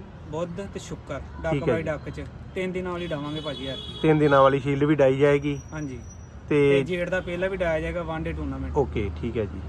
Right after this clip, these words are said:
Speaker 2: ਵਿਸਾਖ ਲਾਸਟ ਐਤਵਾਰ ਤੋਂ ਬਾਅਦ ਜਿਹੜਾ ਸੋਮਵਾਰ ਵੀ ਆਏਗਾ, ਉਹ ਸੋਮਵਾਰ,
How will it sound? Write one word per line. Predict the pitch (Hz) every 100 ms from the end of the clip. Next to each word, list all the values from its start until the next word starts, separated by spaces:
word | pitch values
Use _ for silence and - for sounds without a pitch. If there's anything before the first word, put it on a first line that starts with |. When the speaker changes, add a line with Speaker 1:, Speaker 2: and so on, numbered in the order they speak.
| - - - - - - - - -
Speaker 2:
ਵਿਸਾਖ | 135 147 143 160 165
ਲਾਸਟ | 170 139 180 226 -
ਐਤਵਾਰ | 165 151 151 147
ਤੋਂ | 139 131
ਬਾਅਦ | 135 202 170
ਜਿਹੜਾ | 131 180 190
ਸੋਮਵਾਰ | 156 143 143 143
ਵੀ | 147
ਆਏਗਾ, | 143 143 143 139 - - - - - - - -
ਉਹ | 165
ਸੋਮਵਾਰ, | 165 147 147 160 170